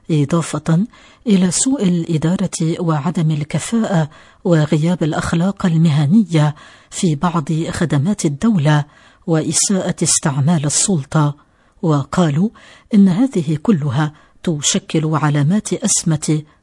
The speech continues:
قيم أخلاقية. كما وشدد أساقفة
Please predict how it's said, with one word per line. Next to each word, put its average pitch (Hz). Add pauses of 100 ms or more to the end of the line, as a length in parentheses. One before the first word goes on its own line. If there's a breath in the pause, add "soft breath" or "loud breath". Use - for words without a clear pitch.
(140)
قيم 143
أخلاقية. 151 (440)
كما 156
وشدد 165
أساقفة 151